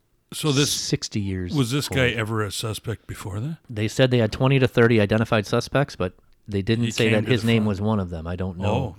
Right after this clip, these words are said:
Speaker 1: but he, his came to the front when they got the D N A.
Speaker 2: So it says,
Speaker 1: Amazing.
Speaker 2: "While Tappendorf is named as the killer for both, many wonder if there are more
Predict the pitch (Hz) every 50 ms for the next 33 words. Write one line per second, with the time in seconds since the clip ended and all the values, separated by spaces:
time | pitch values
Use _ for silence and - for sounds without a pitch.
0 | - - 101 95 120 147 - - 123 107 - - _ _ - - 135 123 120 117
1 | 113 104 95 - 120 117 123 120 110 107 104 104 107 113 110 - - 110 110 113
2 | 113 110 113 120 120 104 - _ _ - 120 117 - 127 110 98 101 113 117 117
3 | 113 - 139 131 120 135 127 123 123 - 123 104 92 117 117 127 160 175 170 143
4 | 127 113 104 113 - - 127 110 110 104 - - 98 90 98 92 92 92 90 -
5 | - - - _ _ _ _ _ _ - 87 95 107 113 127 123 110 107 110 107
6 | 104 107 101 101 98 101 95 - 98 95 92 92 90 92 95 92 95 92 92 92